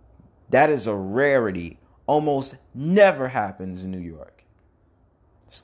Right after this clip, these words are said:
God be my witness. Ever since the day I was born, I've never seen that before in a New York City subway system. Ever. The only thing you were seeing was homeless people riding the train. And then maybe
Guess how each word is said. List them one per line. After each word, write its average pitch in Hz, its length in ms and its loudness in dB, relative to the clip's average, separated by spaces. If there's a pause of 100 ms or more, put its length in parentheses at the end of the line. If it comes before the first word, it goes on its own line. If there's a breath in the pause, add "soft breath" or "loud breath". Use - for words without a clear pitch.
God 143 320 6
be 135 100 -6
my 120 200 -2
witness. 95 520 -10
Ever 139 220 -2
since 139 220 -10
the 123 80 -6
day 123 200 -4
I 117 100 0
was 104 180 -4
born, 98 300 -6
I've 87 180 -10
never 117 380 0
seen 98 220 -6
that 87 140 -4
before 90 320 -4
in 87 60 -8
a 85 60 -8
New 90 100 -6
York 87 220 -6
City 85 220 -12
subway 78 380 -12
system. - 400 -20 (680)
Ever. 95 320 0 (720 soft breath)
The 90 80 -4
only 120 180 2
thing 127 220 0
you 123 160 0
were 117 80 2
seeing 117 340 -2
was 107 120 -4
homeless 117 440 -2
people 90 460 -8 (200)
riding 101 360 2
the 92 80 -6
train. 87 400 -8 (420)
And 104 140 -6
then 104 140 -6
maybe 120 260 -2